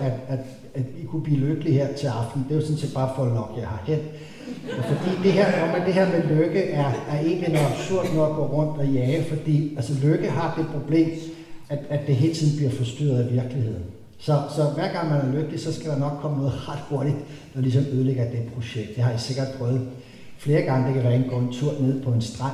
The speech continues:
og så lige, ej, kan I ligesom mærke den her lykke, og så er der en måge, der skider jer i hovedet, og så er der overstået. Så er der sådan set ikke mere lykke den dag. Jeg har sikkert også prøvet at vågne om morgenen, ikke? Kender I ikke sådan at vågne om morgenen og sådan, ej,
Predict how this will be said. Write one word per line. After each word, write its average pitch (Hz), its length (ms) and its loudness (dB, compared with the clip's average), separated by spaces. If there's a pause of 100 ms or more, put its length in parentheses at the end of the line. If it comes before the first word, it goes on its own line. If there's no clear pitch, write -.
og 123 60 -4
så 127 100 -2
lige, 131 180 0
ej, 113 140 6 (200)
kan 131 80 4
I 123 40 2
ligesom 123 300 0 (400)
mærke 147 360 2
den 131 80 6
her 127 100 4 (140)
lykke, 143 180 2
og 127 60 -2
så 139 100 -2
er 131 40 0
der 131 60 2
en 123 120 6
måge, 127 300 4
der 131 60 0
skider 139 360 -4
jer 113 140 0
i 104 140 -4
hovedet, 135 180 2
og 123 60 0
så 131 100 0
er 127 40 4
der 123 180 2
overstået. - 380 2 (200)
Så 147 60 2
er 143 40 4
der 139 60 4
sådan 139 240 2
set 151 180 6
ikke 151 200 6 (520)
mere 151 200 8
lykke 147 320 4 (100)
den 131 80 4 (100)
dag. 135 120 4
Jeg 135 80 2
har 147 80 4
sikkert 160 240 4
også 165 260 4
prøvet 180 160 8
at 175 180 8
vågne 196 220 8
om 175 100 8
morgenen, 160 460 6
ikke? 220 140 -2
Kender 196 160 -2
I - 20 0
ikke 202 120 -4
sådan 175 140 -2
at 160 60 2
vågne 175 140 2
om 165 100 -2
morgenen - 140 0
og - 60 -4
sådan, - 180 -6
ej, 147 140 2